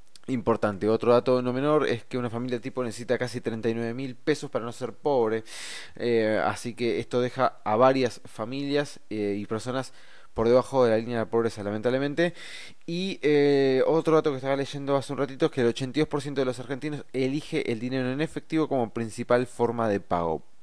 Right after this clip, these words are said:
Esto de vuel-, esto también es un atraso a comparación de muchos países, este, en donde ya el dinero no se utiliza casi,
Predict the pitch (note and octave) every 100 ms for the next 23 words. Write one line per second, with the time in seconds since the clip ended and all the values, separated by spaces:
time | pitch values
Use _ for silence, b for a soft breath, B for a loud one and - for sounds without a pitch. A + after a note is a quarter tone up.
0 | - F#3 G3 - C3 A2 A2+ G#2+ - D#3+
1 | - A2+ A2 B2 G2 - C3 B2 - C3
2 | A#2+ C3 D3 - D#3 - G#2 G#2+ G#2+ G#2+
3 | - B2 A2 G#2 G#2 B2+ D#3 - - A2+
4 | A#2+ - D3+ - B B B B - A2
5 | - A2+ D#2+ G#2 G#2+ G#2+ G2+ C3 C#3 A#2+
6 | C#3 C3 A2+ C3+ G#2 A2 C#3 C3 G2+ F#2
7 | - E2